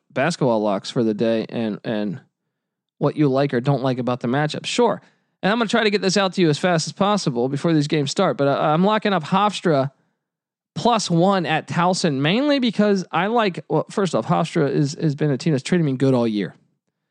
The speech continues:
And Towson is a team I'm fading. Now, they got some talented players at Towson, but I, they haven't really put it together much. I think Hofstra is the better team, the more talented team.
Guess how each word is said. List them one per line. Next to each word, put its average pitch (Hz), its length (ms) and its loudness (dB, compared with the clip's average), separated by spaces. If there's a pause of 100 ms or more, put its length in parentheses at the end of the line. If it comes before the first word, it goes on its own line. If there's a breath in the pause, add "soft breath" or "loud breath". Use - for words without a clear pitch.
(680)
And 151 400 2
Towson 220 460 -2
is 185 120 4
a 165 60 2
team 175 240 2
I'm 143 80 0
fading. 151 600 0
Now, 139 200 0
they 131 140 -2
got 156 240 0
some 156 100 -6
talented 151 400 0
players 180 320 2
at 156 80 -2
Towson, 175 400 0
but 123 180 -2
I, 117 140 -4
they 113 140 -4
haven't 143 240 -2
really 127 160 -2
put 147 160 -2
it 127 40 -4
together 147 320 0
much. 156 260 0
I - 520 -20
think 131 140 -2
Hofstra 147 320 -2
is 131 100 -2
the 127 80 -2
better 131 260 0
team, 139 260 0
the 131 40 2
more 101 140 -2
talented 151 500 0
team. 143 340 0